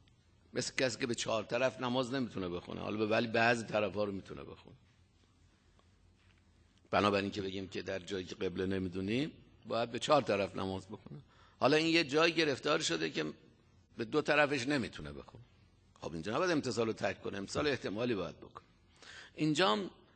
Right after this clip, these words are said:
خب میگه حالا ما به همه این صد تا نمی‌تونیم بگیم، ولی به بیست تایشون می‌تونیم بگیم، لعل اون نفرم تو این بیست تا باشه، به این بیست تا بگیم.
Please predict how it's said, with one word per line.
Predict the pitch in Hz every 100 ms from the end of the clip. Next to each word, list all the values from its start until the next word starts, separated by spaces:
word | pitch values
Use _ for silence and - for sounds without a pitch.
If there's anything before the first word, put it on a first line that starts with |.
| _ _ _
خب | - 170
میگه | 165 165
حالا | 165 170
ما | 175 180
به | 160
همه | 131 131 156
این | 160
صد | - 123 -
تا | 156
نمی‌تونیم | 170 143 120 113
بگیم، | 107 107 110
ولی | 131
به | 131
بیست | 110 110 -
تایشون | 139 147 143
می‌تونیم | 139 - 104 101
بگیم، | 101 101
لعل | 107 120 131
اون | 131 127 123
نفرم | 107 117 123
تو | 123 120
این | 123
بیست | 104 -
تا | 107
باشه، | 101 95 104
به | 113
این | 127
بیست | 110 98
تا | 120
بگیم. | 107 90 82 85